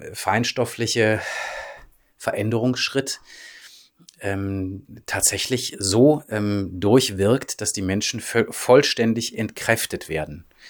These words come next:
Und, ähm, weil sie eben nicht rituell und kultisch über eine gewisse Eingewöhnungszeit vorbereitet werden konnten. Also, ähm, wer das nicht weiß,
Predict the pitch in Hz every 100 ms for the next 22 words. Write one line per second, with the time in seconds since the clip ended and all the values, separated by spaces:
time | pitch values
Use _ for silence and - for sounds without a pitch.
0 | - - - - - 101 - - 98 95
1 | 95 95 - 104 113 113 127 131 135 156
2 | - - - 110 113 - 101 98 95 -
3 | 104 92 - - 92 92 90 87 87 90
4 | - 87 - - - - - - 113 110
5 | 90 98 95 92 - - 92 - - 90
6 | 85 - - - - - - 78 - -
7 | 92 90 92 - - - - - - -
8 | _ - 95 92 92 92 - 101 104 107
9 | 139 - 143 - 113 127 95 - -